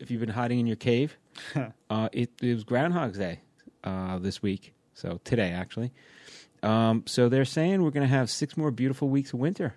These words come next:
Speaker 2: Punxsutawney Phil.
Speaker 1: That's right. Now, there's some controversy around this because I was wa-, uh, watching the news before, and <laughs> they have Punxsutawney Phil said one thing. They have something in Philly, right? Some Philly rat or whatever.
Speaker 2: Trash
Speaker 1: they
Speaker 2: bag.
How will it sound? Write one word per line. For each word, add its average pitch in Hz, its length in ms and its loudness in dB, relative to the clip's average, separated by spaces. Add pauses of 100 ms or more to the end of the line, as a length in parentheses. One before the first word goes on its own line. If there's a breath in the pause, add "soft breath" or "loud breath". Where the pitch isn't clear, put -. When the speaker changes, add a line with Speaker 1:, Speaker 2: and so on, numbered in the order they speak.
Speaker 2:
Punxsutawney 170 540 -2
Phil. 185 380 0 (220)
Speaker 1:
That's 120 240 0
right. 143 280 -2 (420 soft breath)
Now, 120 380 4
there's 135 220 2
some 175 180 2
controversy 131 720 2
around 98 300 -4
this 107 120 -8
because 107 360 -4
I 107 60 2
was 101 120 -2 (140)
wa-, 113 200 0
uh, 104 200 -2
watching 113 320 0
the 107 80 0
news 117 220 0
before, 95 480 -4
and 92 280 -4 (320 loud breath)
<laughs> - 280 -20
they 113 100 4
have 104 200 4
Punxsutawney 143 440 2
Phil 156 200 4
said 143 200 2
one 123 220 2
thing. 107 240 -2
They 101 80 0
have 120 200 0
something 135 380 -2
in 107 80 0
Philly, 131 540 -2
right? 110 240 -4
Some 104 400 -4
Philly 120 600 0 (720)
rat 113 380 2
or 98 60 -6
whatever. 104 320 0
Speaker 2:
Trash 135 280 2
Speaker 1:
they - 40 -20
Speaker 2:
bag. 143 260 0